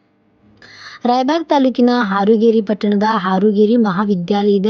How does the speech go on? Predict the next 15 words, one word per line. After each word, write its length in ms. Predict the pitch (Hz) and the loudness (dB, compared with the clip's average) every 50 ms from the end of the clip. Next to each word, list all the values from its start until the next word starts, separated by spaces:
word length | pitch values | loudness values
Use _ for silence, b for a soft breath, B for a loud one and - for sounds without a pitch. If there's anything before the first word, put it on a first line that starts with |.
| 233 233 | 0 -2
ಜ್ಯೋತಿ 420 | 202 202 - 220 233 247 247 247 | -2 -2 0 0 0 0 0 -2
ಬೆಳಗಿಸುವ 600 | 208 208 208 208 190 196 196 - - 202 196 196 | -2 -2 -2 -2 -2 -4 -4 -4 -4 -4 -2 -2
ಮೂಲಕ 440 | 196 196 196 202 240 285 294 294 - 180 151 - - - 208 190 B B B B B B | -4 -4 -2 0 0 0 -2 -2 -4 -6 -6 -8 -16 -14 -14 -14 B B B B B B
ಅಬಾಜಿ 480 | 240 233 214 240 254 277 294 269 349 359 | -4 -2 0 0 0 0 0 2 2 0
ಹಾಗೂ 400 | 330 262 254 247 240 220 247 247 | 0 0 0 -2 0 0 0 0
ದೇವರಕೊಂಡ 680 | 202 208 220 226 226 240 240 247 247 - 233 226 214 220 214 | 2 2 2 2 2 0 -2 -2 -2 -2 0 0 0 0 0
ಅಜ್ಜನವರ 460 | 208 190 185 220 214 214 208 208 208 226 226 | -2 -2 -2 -2 -2 0 0 0 0 0 -2
ಭಾವಚಿತ್ರಕ್ಕೆ 880 | 190 196 196 196 196 196 - - 190 - - 202 185 - - 233 240 | -2 -2 -2 -4 -4 -6 -8 -10 -12 -8 -6 -8 -6 -4 -2 -4 -4
ಪುಷ್ಪ 420 | 233 - - 202 - - _ - 220 | -4 -4 -6 -6 -6 -8 _ -8 -6
ಹಾಕುವುದರ 640 | 196 175 190 190 190 - 202 190 190 185 190 185 190 190 | -6 -6 -6 -8 -8 -6 -6 -6 -6 -6 -6 -4 -4 -4
ಮೂಲಕ 440 | 190 196 220 247 254 247 247 - 262 262 | -4 -2 -2 -2 -2 -4 -4 -4 -4 -4
ಕಾರ್ಯಕ್ರಮಕ್ಕೆ 840 | 247 - - 240 247 247 269 247 - 226 196 196 190 - 202 190 190 | -4 -4 -4 -4 -4 -4 -4 -6 -4 -4 -4 -4 -6 -6 -6 -6 -6
ಚಾಲನೆ 400 | 185 - 208 202 208 233 240 214 | -6 -6 -6 -4 -2 -2 0 0
ನೀಡಿದರು. 460 | 190 185 180 180 180 185 180 196 196 - _ _ _ _ B B B B B B B B B B | -2 -2 -2 -2 -2 -2 -2 -2 -4 -4 _ _ _ _ B B B B B B B B B B
ಕಾರ್ಯಕ್ರಮದ 580 | - 262 262 269 311 359 349 359 330 311 294 | -2 0 0 2 0 0 0 2 2 4 4